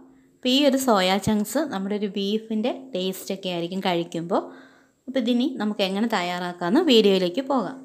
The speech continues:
അതിനായിട്ട് ഒരു കപ്പ് സോയ ചങ്ക്സ് നല്ല ചൂടുവെള്ളത്തിലിട്ട് പതിനഞ്ച് മിനിറ്റ് കുതിർത്താണ്. അപ്പോൾ ഇത് കുതിർത്തിട്ട് നമുക്ക് ഇത് നല്ല രണ്ട് മൂന്ന് പ്രാവശ്യം നന്നായിട്ട് ഒന്ന് കഴുകി ഞെക്കി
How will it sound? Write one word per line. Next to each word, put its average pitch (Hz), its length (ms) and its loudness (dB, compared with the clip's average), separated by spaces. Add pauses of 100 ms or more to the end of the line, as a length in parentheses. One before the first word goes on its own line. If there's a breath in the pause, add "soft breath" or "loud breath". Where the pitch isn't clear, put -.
(260)
അതിനായിട്ട് 233 480 0 (180)
ഒരു 233 240 6
കപ്പ് 190 300 0
സോയ 185 420 -2
ചങ്ക്സ് 180 360 -4 (460 loud breath)
നല്ല 233 220 2
ചൂടുവെള്ളത്തിലിട്ട് 220 1000 2 (540 loud breath)
പതിനഞ്ച് 233 460 2
മിനിറ്റ് 185 280 2
കുതിർത്താണ്. 180 640 -2 (600 loud breath)
അപ്പോൾ 247 180 -2 (420)
ഇത് 233 100 0 (100)
കുതിർത്തിട്ട് 220 460 0 (100)
നമുക്ക് 196 280 -4 (160)
ഇത് 202 100 -2 (100)
നല്ല 190 280 -6 (180)
രണ്ട് 202 280 -2
മൂന്ന് 240 240 4
പ്രാവശ്യം 175 460 -2 (100)
നന്നായിട്ട് 185 580 -2 (600 loud breath)
ഒന്ന് 208 200 -2
കഴുകി 185 400 -2 (200)
ഞെക്കി 196 280 -2